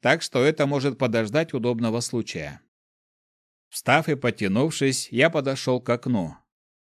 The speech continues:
Город уже просыпался. Улицы начинали наполняться людьми, спешащим по своим делам.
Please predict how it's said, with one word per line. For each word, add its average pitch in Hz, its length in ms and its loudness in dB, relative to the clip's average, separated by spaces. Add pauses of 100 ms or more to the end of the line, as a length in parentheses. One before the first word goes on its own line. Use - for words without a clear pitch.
(160)
Город 147 400 4
уже 143 180 0
просыпался. 131 880 -4 (240)
Улицы 151 420 4
начинали 131 460 -2
наполняться 131 640 0
людьми, 127 360 0
спешащим 131 600 -2
по 113 120 -4
своим 110 360 0
делам. 101 480 -2